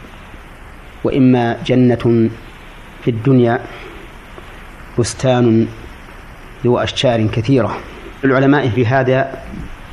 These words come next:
قولين: القول الأول أنها جنة المأوى التي هي مأوى المتقين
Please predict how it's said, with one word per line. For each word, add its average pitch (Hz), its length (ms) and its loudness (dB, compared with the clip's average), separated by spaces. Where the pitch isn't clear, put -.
قولين: 120 340 4
القول 135 340 4
الأول 135 320 4
أنها 120 340 2
جنة 120 380 2
المأوى 110 360 0
التي 113 360 2
هي 113 60 2
مأوى 113 220 2
المتقين 110 640 0